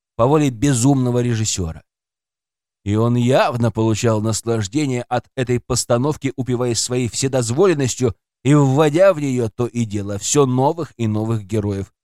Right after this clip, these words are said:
и подбрасывая им все более сложные задачки. С глубочайшим прискорбием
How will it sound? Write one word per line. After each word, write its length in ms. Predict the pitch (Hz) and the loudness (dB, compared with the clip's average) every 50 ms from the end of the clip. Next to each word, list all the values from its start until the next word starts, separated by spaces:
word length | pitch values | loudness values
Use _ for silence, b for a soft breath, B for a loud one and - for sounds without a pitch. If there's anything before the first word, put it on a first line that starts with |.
| _ _ _ - | _ _ _ -4
и 220 | 107 117 117 110 | -2 0 0 0
подбрасывая 720 | - - 110 107 101 95 113 123 120 107 - 107 104 107 107 | -2 -2 -4 -2 -2 -2 -2 -2 -2 -2 -2 -2 -2 -4 -4
им 240 | - 104 113 107 101 | -4 -4 -4 -4 -4
все 240 | - - 113 107 | -4 -2 -2 -2
более 300 | 98 92 101 104 104 104 | -2 -2 -4 -4 -4 -4
сложные 440 | 98 - - 101 101 92 98 104 104 | -6 -6 -6 -6 -6 -2 -2 -2 -2
задачки. 520 | 101 113 110 101 85 - - - - - _ _ _ _ _ _ _ _ _ _ _ _ _ _ _ _ _ _ _ _ _ _ _ _ _ _ _ _ _ _ _ _ _ _ _ _ _ _ _ _ _ _ _ _ _ _ _ _ _ _ _ _ _ _ _ _ _ _ _ _ _ _ _ | 0 -2 -4 -6 -8 -12 -16 -18 -20 -20 _ _ _ _ _ _ _ _ _ _ _ _ _ _ _ _ _ _ _ _ _ _ _ _ _ _ _ _ _ _ _ _ _ _ _ _ _ _ _ _ _ _ _ _ _ _ _ _ _ _ _ _ _ _ _ _ _ _ _ _ _ _ _
С 120 | - 87 98 | -10 -8 -2
глубочайшим 760 | 107 143 175 185 202 185 - - 262 277 226 - 240 220 196 | 2 2 4 4 2 0 0 -2 -2 -2 -2 -2 -2 -2 -2
прискорбием 960 | - 175 185 175 - - - - 214 247 240 240 214 226 220 208 208 190 160 | -2 0 0 0 0 0 -4 -4 -2 -2 -2 -2 -2 -2 0 0 0 0 -2